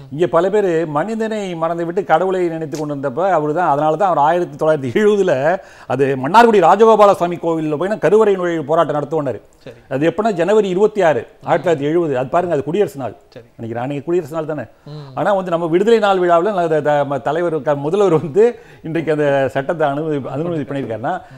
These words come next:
Speaker 1: திராவிட முன்னேற்ற கழகத்தை தவிர வேற எந்த கட்சியும் இதை முன்னெடுத்து செய்ய முடியாது. ஏனென்றால், ஆ, இது வந்து ஒரு முதுகெலும்பு உள்ள ஒரு அரசு.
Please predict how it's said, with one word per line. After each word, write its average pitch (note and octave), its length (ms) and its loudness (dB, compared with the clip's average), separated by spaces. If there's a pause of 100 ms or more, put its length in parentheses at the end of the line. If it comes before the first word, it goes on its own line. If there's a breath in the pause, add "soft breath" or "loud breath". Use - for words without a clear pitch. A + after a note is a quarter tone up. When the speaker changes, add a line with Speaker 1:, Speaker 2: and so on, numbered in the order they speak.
(160 loud breath)
Speaker 1:
திராவிட G3 360 8
முன்னேற்ற F#3+ 400 0
கழகத்தை D#3+ 400 0
தவிர F3+ 220 2
வேற E3+ 140 2
எந்த D3+ 200 0
கட்சியும் F3+ 360 -2
இதை D#3 100 -4
முன்னெடுத்து E3+ 300 -2
செய்ய D#3 280 -2
முடியாது. C3 440 -2 (120)
ஏனென்றால், D3 520 2 (520 loud breath)
ஆ, B2 260 0
இது D3+ 280 0
வந்து F#3 220 -2
ஒரு E3+ 100 -2
முதுகெலும்பு G3 520 0
உள்ள F#3 180 -2
ஒரு D#3 160 2
அரசு. C#3 280 -8